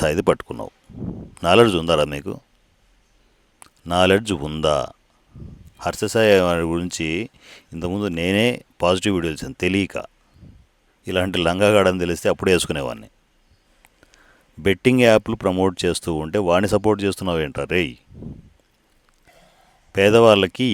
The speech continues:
ఎంగిలి విస్తరాకుల మీద, ఆ, ఎంగిలి మెతుకులు ఉంటాయి కదా, అలా విసిరేసినట్లు విసిరేసి బెట్టింగ్ యాప్ల ద్వారా కోట్లు సంపాదిస్తున్నాడు. సంపాదించు, తప్పులేదు,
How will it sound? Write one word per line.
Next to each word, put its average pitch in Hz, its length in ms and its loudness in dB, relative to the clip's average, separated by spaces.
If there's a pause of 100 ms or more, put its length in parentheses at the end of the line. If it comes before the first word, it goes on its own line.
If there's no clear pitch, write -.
ఎంగిలి 110 280 -2
విస్తరాకుల 87 580 0 (100)
మీద, 80 160 -4 (1800)
ఆ, 69 40 -4 (440)
ఎంగిలి 107 300 -2
మెతుకులు 95 260 0
ఉంటాయి 82 300 0
కదా, 82 160 0 (200)
అలా 73 220 -2
విసిరేసినట్లు 92 600 0
విసిరేసి 87 600 -2 (1400)
బెట్టింగ్ 110 400 0
యాప్ల 95 280 2 (120)
ద్వారా 110 520 0 (560)
కోట్లు 107 280 2
సంపాదిస్తున్నాడు. 85 680 -4 (280)
సంపాదించు, 110 600 6
తప్పులేదు, 82 440 -2